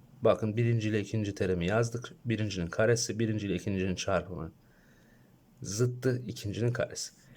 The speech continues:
Peki yirmi üçü de buraya koyarsam, yirmi üçten bir çık, yirmi iki. Bir de beş çarpanı vardı. Beş çarpı yirmi iki, yüz on cevabını verecektir. Geldik on beşinci soruya. <clears throat>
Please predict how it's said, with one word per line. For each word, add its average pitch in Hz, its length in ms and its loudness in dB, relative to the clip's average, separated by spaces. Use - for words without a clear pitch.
Peki 123 240 -2
yirmi 147 340 4
üçü 143 320 0
de 131 160 4
buraya 135 280 6
koyarsam, 127 560 6
yirmi 131 380 4
üçten 120 540 2
bir 131 120 4
çık, - 360 -4
yirmi 117 320 4
iki. - 260 -6
Bir 123 100 -4
de 127 140 2
beş - 300 4
çarpanı 90 500 2
vardı. 85 380 -2
Beş 113 260 6
çarpı - 380 -4
yirmi 104 380 -2
iki, 95 340 -4
yüz 113 300 0
on 113 240 4
cevabını 87 560 -2
verecektir. - 640 -6
Geldik 160 360 6
on 151 280 8
beşinci 135 320 4
soruya. 113 440 2
<clears throat> - 540 0